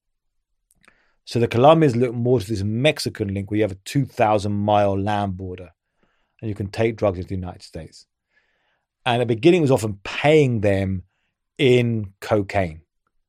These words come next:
So the idea, you know, you could say, like, for the Colombians, it cost two thousand kilo, two thousand dollars for a kilo of cocaine.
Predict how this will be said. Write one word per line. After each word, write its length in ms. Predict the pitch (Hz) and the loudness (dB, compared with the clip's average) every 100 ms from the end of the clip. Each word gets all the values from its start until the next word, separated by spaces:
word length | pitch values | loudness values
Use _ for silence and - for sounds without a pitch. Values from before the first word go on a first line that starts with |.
| _ _ _ _ | _ _ _ _
So 160 | - 107 | -2 2
the 80 | 110 | 6
idea, 380 | 113 101 113 | 4 4 2
you 160 | 110 110 | 2 0
know, 80 | 101 | -4
you 280 | 101 107 107 | -4 -4 -6
could 160 | 101 | -10
say, 220 | - 107 | -4 -2
like, 140 | 104 98 | -2 -6
for 80 | - | -12
the 80 | |
Colombians, 680 | 98 107 151 151 117 101 92 | -6 2 4 4 -2 -4 -6
it 100 | 98 | -12
cost 340 | - 101 - _ _ _ _ _ - | -8 -8 -8 _ _ _ _ _ -10
two 220 | - 131 | -2 -2
thousand 540 | - 117 107 98 95 | 2 2 2 0 -8
kilo, 500 | - 131 117 107 101 - | -8 -6 0 0 -2 -6
two 120 | - 135 | -4 2
thousand 320 | 123 101 104 | 2 2 0
dollars 360 | 117 104 98 - _ _ _ _ | 0 0 -4 -12 _ _ _ _
for 120 | 113 | -6
a 80 | 104 | -6
kilo 300 | - 127 110 | -4 0 0
of 140 | 95 | 0
cocaine. 480 | - 101 104 95 | -4 -4 -4 -6